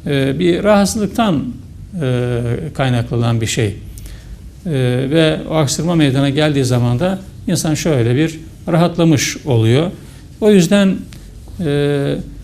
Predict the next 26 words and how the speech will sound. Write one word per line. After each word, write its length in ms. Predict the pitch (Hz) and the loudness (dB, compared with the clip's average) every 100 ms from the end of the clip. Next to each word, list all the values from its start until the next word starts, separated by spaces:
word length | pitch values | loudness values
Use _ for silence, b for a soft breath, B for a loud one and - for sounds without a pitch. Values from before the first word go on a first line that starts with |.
| - 165 | -6 2
birbirlerine 880 | 202 185 180 170 175 170 185 185 208 - - | 4 6 6 6 4 4 4 2 -2 -10 -2
bir 220 | 165 180 | 4 4
nevi 340 | 170 175 180 180 | 4 2 2 0
kızma 340 | 175 160 202 | 0 2 4
vesilesi 480 | 180 131 139 127 - | 4 2 2 0 0
olan 380 | 123 117 113 110 | 0 0 0 0
bir 120 | 120 | -2
şey, 360 | - 165 175 - - B B B B - | 0 0 0 -2 -8 B B B B -2
birbirleriyle 760 | 196 190 180 175 170 180 175 165 | 2 4 4 4 4 4 4 4
bir 180 | 170 165 | 4 4
nevi 400 | 165 170 165 131 | 4 2 0 2
dalga 280 | 156 156 175 | 2 4 2
geçme 380 | 156 143 185 | 2 2 0
vesilesi 420 | 156 120 131 117 143 | 2 0 -2 -2 0
olabilecek 540 | 123 123 123 151 143 | 0 0 0 0 0
olan 340 | 120 113 110 | 0 0 0
bir 120 | 185 - | 0 0
şey, 260 | - 190 | 2 0
e, 80 | 262 - B B B B B - - 175 139 135 | 0 -4 B B B B B -12 -8 -2 0 0
Peygamber 340 | 175 175 180 175 | 2 4 4 4
Efendimizin 640 | 156 165 165 151 185 180 | 2 2 2 2 2 2
bu 260 | 202 180 - | 4 2 2
tavsiyeleriyle 840 | 160 139 156 151 165 160 123 120 | -2 -2 0 2 4 4 4 2
birlikte 640 | 151 131 117 107 196 208 202 B B B B - | 2 2 0 0 0 0 -2 B B B B -2
insanların 560 | 151 170 165 185 180 | 0 2 2 2 2
birbirlerine 640 | 165 170 165 156 156 170 | 2 4 4 4 2 2